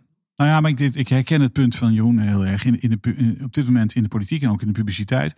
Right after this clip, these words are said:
En dan, als het gaat over het bedrijfsleven, dan hebben we het over inderdaad de hele grote jongens en meisjes. Eh, en daar zijn er heel weinig van in dit, in dit land aan het eind van de dag. Maar er zijn honderdduizenden bedrijven, waarvan een groot deel familiebedrijven, eh,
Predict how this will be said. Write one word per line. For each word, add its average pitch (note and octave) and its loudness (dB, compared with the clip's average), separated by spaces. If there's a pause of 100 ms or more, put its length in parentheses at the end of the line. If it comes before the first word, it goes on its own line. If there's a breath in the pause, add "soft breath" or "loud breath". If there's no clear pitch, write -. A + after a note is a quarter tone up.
(400 loud breath)
En A#2 0
dan, A#2 4
als B2+ 0
het B2 -2
gaat C3 2
over G#2 0
het G#2 -2
bedrijfsleven, G#2 2
dan A2+ 4
hebben A#2+ 2
we A2 0
het G#2 -6
over G2+ -2
inderdaad G#2 0
de G#2+ 0
hele G#2 2
grote G2+ -2
jongens G2+ 0
en G2 0
meisjes. A2 -2 (480 loud breath)
Eh, G#2+ 2 (100)
en A2 2
daar A2+ 2
zijn A2+ 2
er G#2 2
heel G#2+ 0
weinig G#2 0
van A2 -4 (120)
in F#2+ 0
dit, F#2 -2
in G2+ 0
dit F#2 -2
land F2+ -4
aan A2 0
het F#2+ 0
eind F#2 -2
van G2 -4
de F2+ -2
dag. G2+ -6
Maar G#2+ -4
er A2+ 0
zijn A2+ 0 (220 soft breath)
honderdduizenden A2 0
bedrijven, A2+ 0 (440 soft breath)
waarvan A2 0
een G#2 2
groot A#2 2
deel G#2 0
familiebedrijven, A#2 0
eh, F#2+ -4